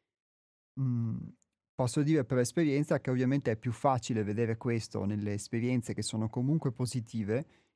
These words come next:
in cui sei comunque più aperto, più ricettivo a determinate condizioni. È più difficile poterlo vedere invece nelle esperienze che noi definiamo negative, traumatiche, questa impronta del sacro. Però già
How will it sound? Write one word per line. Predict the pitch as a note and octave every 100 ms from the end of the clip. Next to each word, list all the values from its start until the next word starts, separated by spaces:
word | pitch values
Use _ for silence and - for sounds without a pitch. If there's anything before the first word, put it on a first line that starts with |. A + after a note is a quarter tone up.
| -
in | A#2+
cui | B2+ B2
sei | A#2
comunque | G#2+ A#2 A#2 - A#2 G#2+
più | - A2+
aperto, | A2 B2+ A#2 A#2 G#2
più | A2 G#2+
ricettivo | G2+ - A2+ - C#3 A2+ G#2
a |
determinate | G#2 G#2+ G#2+ A2 G#2+ A2+
condizioni. | B2 D3 E3+ - C#3+ E3 F#3 - -
È | C#3+ C#3
più | D3
difficile | D3+ E3+ D#3+ - A2+
poterlo | G#2 A#2 C#3 B2+ A#2
vedere | C3+ B2+ A2+
invece | C#3+ A#2 A2 B2
nelle | A2 G#2+
esperienze | A2+ - C#3+ B2 A#2 A2+ C3+
che | A2
noi | A2+
definiamo | A#2 A2 B2 A2 G#2+ A2 A2 G#2+
negative, | G#2+ G#2+ G2 - C3+ A#2 G#2 A2+ - - A2+
traumatiche, | A2 A2+ B2 A#2+ A#2 A2+
questa | A#2 G#2+
impronta | B2 A#2 A#2+ A2 G#2+
del | G#2 G#2+
sacro. | A2+ A#2 G#2+ - A2+ - _ _ _ _ _ -
Però | F3 E3
già | E3 E3+ E3+